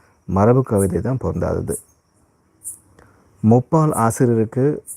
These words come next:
வழங்கப்படாத பெயரை கண்டறிக. முப்பால் ஆசிரியருக்கு வழங்கப்படாத பெயரை கண்டறிக. தெய்வப்புலவர், பொய்யில் புலவர், பாவலேறு,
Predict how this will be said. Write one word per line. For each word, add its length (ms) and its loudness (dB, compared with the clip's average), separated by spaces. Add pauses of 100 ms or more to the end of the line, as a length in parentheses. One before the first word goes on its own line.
(100)
வழங்கப்படாத 920 2 (180)
பெயரை 340 0
கண்டறிக. 500 -12 (640)
முப்பால் 680 -2
ஆசிரியருக்கு 600 -6 (420)
வழங்கப்படாத 680 0 (400)
பெயரை 380 0
கண்டறிக. 480 -4 (2500)
தெய்வப்புலவர், 720 4 (420)
பொய்யில் 340 0
புலவர், 320 0 (400)
பாவலேறு, 540 2